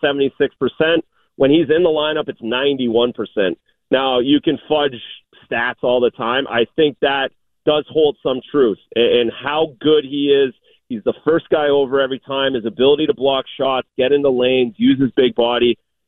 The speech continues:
is very, very important to this team. I think he's understated, and he's going in the tickle trunk for what he does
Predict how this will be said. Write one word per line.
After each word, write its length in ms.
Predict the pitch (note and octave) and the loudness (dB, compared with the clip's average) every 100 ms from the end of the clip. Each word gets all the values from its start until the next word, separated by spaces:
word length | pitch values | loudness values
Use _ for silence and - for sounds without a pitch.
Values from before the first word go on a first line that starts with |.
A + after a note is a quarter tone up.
| - | -6
is 120 | G#2+ G2 | -6 -2
very, 260 | C3+ D3 C#3+ A2+ | 0 2 0 0
very 220 | C#3 C3 | -2 -4
important 420 | A2 B2+ C3 A2+ | -4 -2 -2 -2
to 60 | C3+ | -2
this 140 | B2 - - | -2 -4 -2
team. 240 | B2+ C3+ | 0 2
I 80 | G#2+ | 0
think 220 | - B2+ | -2 -4
he's 160 | C3 G#2+ | -2 -2
understated, 880 | A2 B2+ A#2+ - B2 B2 C#3+ D#3 D3+ _ _ _ - | -2 0 0 0 2 2 2 0 -4 _ _ _ -8
and 400 | A2+ A#2 A2+ A2 | -4 -2 -2 -4
he's 280 | G2+ B2+ A2+ | -4 -4 -2
going 280 | B2 B2+ B2 | 0 2 2
in 80 | |
the 120 | A#2+ - | 0 0
tickle 320 | B2+ A#2+ A#2+ | -2 -2 -4
trunk 320 | - A2+ G#2+ - | -2 -2 -2 -2
for 100 | G#2+ | -2
what 280 | G2+ A2+ A2 | 2 0 0
he 160 | B2 G#2+ | -2 0
does 460 | A2 A2 G#2+ G2 | 0 0 0 -2